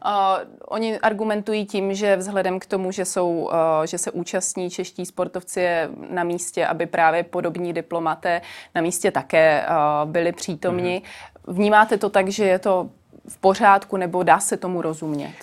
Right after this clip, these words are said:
Speaker 2: Já nemám o tomhle, já přesně nevím, eh, neznám ty přesná vyjádření, nebo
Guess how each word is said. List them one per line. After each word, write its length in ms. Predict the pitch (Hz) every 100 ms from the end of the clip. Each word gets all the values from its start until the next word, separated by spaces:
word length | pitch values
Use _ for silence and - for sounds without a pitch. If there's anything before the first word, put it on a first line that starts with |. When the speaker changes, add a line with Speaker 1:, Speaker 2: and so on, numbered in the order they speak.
| -
Speaker 2:
Já 200 | 127 135
nemám 320 | 135 143 160
o 80 | 147
tomhle, 340 | 151 147 160
já 160 | 131 139
přesně 360 | - 151 160
nevím, 320 | 151 139 160
eh, 300 | 160 139 131
neznám 360 | 131 135 139 151
ty 100 | 151
přesná 400 | 147 156 147 151
vyjádření, 540 | 139 135 135 139 147
nebo 320 | 135 117 131